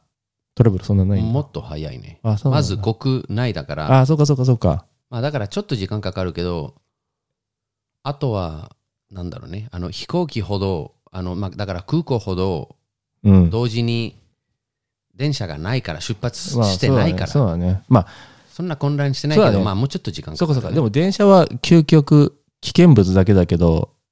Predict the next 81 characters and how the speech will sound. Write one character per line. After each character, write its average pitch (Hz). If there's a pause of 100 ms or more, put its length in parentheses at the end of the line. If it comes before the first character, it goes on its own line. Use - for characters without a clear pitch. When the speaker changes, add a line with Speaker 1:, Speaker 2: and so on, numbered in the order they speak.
Speaker 1:
空 170
港 165
は 156
ね、 110
違 110
法 117
薬 110
物 107
と -
か、 - (380)
<laughs> -
ド 117
ラ 127
ッ -
グ 113
と 104
か 101
い 101
ろ 120
ん 123
な 127
の 107
を 98
チ -
ェ -
ッ 101
ク -
し -
な 107
き -
ゃ 92
い 92
け 92
な 87
い 82
か 80
ら - (140)
大 90
変 92
だ 92
と 90
思 82
う 82
け -
ど -
ね。 98 (100)
Speaker 2:
う -
ん。 98 (120)
ま 170
あ -
ま 107
あ、 -
一 123
応、 151 (400)
確 -
か 90
に 80
や 90
っ -
ぱ -
り、 87 (840)
ス -
ペ 170
イ 147
ン 101
で、 92 (800)
ま 104
あ、 -
電 101
車 120
で 120
旅 113
行 120
す -
る 120
の 92
が 73
め 76
っ -
ち -
ゃ 82